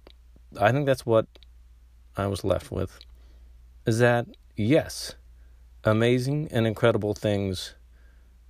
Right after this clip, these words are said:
do happen. They are possible. But they take faith.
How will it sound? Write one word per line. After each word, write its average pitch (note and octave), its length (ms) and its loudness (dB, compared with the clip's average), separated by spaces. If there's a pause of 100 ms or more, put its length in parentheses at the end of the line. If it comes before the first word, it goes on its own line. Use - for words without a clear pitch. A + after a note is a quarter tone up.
(320)
do A2 220 2
happen. G2+ 520 -6 (800)
They G2+ 220 2
are G2+ 140 4
possible. - 680 -4 (2250)
But G2 160 2
they G2+ 140 -2
take A#2+ 260 0
faith. - 480 -4